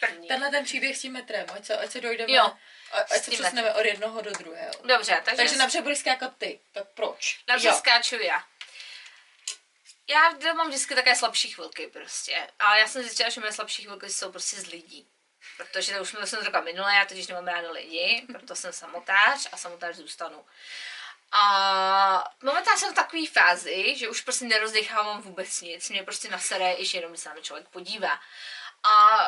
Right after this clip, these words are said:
Speaker 1: ta představa, že prostě já mám jít do to-, do té práce a vidět tam ty ksichty prostě a pr-, a přetvářet se tam, jak všechny miluju, jak to dělají prostě všichni, já to-, já na tohle prostě nemám. Takže tenhle týden jsem to jako, že jsem to nějak zvládla, ale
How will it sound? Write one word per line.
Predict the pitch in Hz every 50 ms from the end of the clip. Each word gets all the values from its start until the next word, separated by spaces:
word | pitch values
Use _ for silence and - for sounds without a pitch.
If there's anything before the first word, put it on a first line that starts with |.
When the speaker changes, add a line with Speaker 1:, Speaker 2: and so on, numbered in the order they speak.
| - - _
Speaker 1:
ta | - -
představa, | 466 - - 370 359 - - 403 392 359 349
že | 302 277
prostě | - 254 - - 285
já | 247 240 247
mám | 269 285 311
jít | 311 254
do | 269 269
to-, | 269 - 262 254
do | 240 262 262
té | 262 240 233 -
práce | - 240 247 285 294 - - 190
a | -
vidět | - 202 220 226
tam | 247 247 240 247
ty | - 247
ksichty | 233 - - - - - - 320 320 - - - 180 156 151 -
prostě | - 165 - - - -
a | - 185 - -
pr-, | - 254
a | - -
přetvářet | - - - 277 247 - 330 359 403 415 381 320 -
se | - 220
tam, | 196 175 175 180
jak | 185 196 -
všechny | - - 285 262 - 285 285 247
miluju, | 226 226 233 240 262 285 339 370 370 254 208
jak | 185 185 190 -
to | - 247
dělají | 240 247 247 240
prostě | - 240 - - 254
všichni, | 233 - - 208 - - 208 190
já | 170 170 190
to-, | - - - 220 226 240 233 226 233
já | 233 247 247
na | 247
tohle | - 254 240 240
prostě | 226 226 214 - - - 220 214
nemám. | 202 208 190 160 - - _ _ - - - - - - - - - - - -
Takže | 262 254 247 254 254 294 277 269 269 262 254 311
tenhle | 269 269 294 302 294
týden | - 214 196 185 175 180 180 196 220 240
jsem | - 285 254 247 -
to | 269
jako, | 262 254 254 262
že | 254
jsem | 254 - 262
to | 254
nějak | 262 240 240 240
zvládla, | 262 247 - - 196 185 175 180 185 190 190 190
ale | - - 208 214 214 214